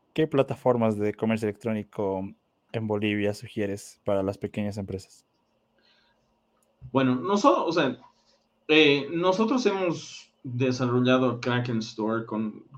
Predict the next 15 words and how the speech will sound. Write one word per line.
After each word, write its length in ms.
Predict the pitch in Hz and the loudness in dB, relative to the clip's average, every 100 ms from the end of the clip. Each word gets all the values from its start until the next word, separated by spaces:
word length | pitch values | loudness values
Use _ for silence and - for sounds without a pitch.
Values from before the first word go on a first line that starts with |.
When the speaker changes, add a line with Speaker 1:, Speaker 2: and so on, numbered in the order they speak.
| - | -12
Speaker 2:
con, 600 | - 120 117 117 113 123 123 - _ _ _ _ | -6 -4 -2 -4 -4 -4 -8 -18 _ _ _ _
con 200 | - 135 | -2 2
la 100 | 139 | 4
visión 640 | 143 151 175 185 202 214 - _ _ _ _ _ | 2 0 -2 0 0 -2 -8 _ _ _ _ _
para 340 | 156 143 143 135 | 0 2 4 2
el 160 | 113 | 2
emprendedor 1200 | 110 117 - _ 127 113 110 107 107 107 113 107 - - | 2 0 -4 _ -2 0 2 2 2 0 -2 -4 -10 -16
específicamente. 960 | 110 - 117 127 123 120 90 - _ _ | -14 -10 -8 -6 -6 -6 -8 -12 _ _
¿Por 160 | - 127 | -12 -2
qué? 180 | 190 185 | 2 2
Porque 460 | 117 110 117 107 113 113 | 2 -4 -4 -4 -6 -6
el 220 | 110 110 117 | -4 -6 -2
costo, 560 | 151 165 - 147 120 - _ _ _ | 0 0 -2 -4 -4 -10 _ _ _
o 60 | - | -8
sea, 220 | 120 110 | -6 -6